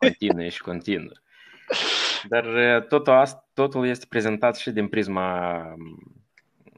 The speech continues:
Speaker 2: cetățenilor, telespectatorilor, care se uită,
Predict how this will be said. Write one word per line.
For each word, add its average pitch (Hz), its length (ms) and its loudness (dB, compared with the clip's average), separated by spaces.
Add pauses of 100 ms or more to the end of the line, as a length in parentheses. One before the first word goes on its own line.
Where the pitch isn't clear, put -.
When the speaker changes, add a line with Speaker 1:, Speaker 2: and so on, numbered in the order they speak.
(1080)
Speaker 2:
cetățenilor, 101 800 -4
telespectatorilor, 92 1000 -4
care 90 160 -4
se - 140 -8
uită, 113 460 0